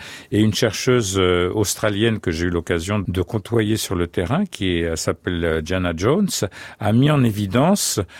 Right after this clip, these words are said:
parce que ces corps sont assez bien conservés et, euh, il y a des, des textiles tout autour, a mis en évidence dans les textiles des baumes, des résines qui ont des propriétés, euh, antibactériennes, antiseptiques,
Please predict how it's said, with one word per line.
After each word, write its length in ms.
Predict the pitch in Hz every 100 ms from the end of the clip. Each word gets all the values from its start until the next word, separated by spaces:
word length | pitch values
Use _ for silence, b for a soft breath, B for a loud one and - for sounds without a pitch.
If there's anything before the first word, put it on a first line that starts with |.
| B -
parce 240 | 117 -
que 140 | - 143
ces 240 | - 107
corps 320 | - 120 117
sont 300 | - 98 95
assez 260 | 95 90 98
bien 140 | 107
conservés 560 | 104 101 - 101 107 117 B B -
et, 300 | 92 95 95
euh, 80 | 87
il 80 |
y 60 | 95
a 40 |
des, 400 | 92 85 82 80
des 160 | 78 85
textiles 540 | - - - 131 127
tout 200 | 110 92
autour, 300 | 92 - 190 B B -
a 100 | 104
mis 160 | 131
en 100 | 139
évidence 520 | 123 113 113 113 98 101
dans 160 | 147
les 140 | 147 117
textiles 560 | 104 - - 160 196 B B 92
des 180 | 123
baumes, 460 | 123 113 165 190 117 B B 104
des 200 | 120 131
résines 500 | 120 98 151 202 B B -
qui 120 | -
ont 80 | 156
des 120 | 127
propriétés, 800 | - 131 - 120 113 - 123 117
euh, 280 | 92 87 90 -
antibactériennes, 960 | 120 - 104 104 - 101 95 120 117
antiseptiques, 720 | 90 - 101 - - 190 -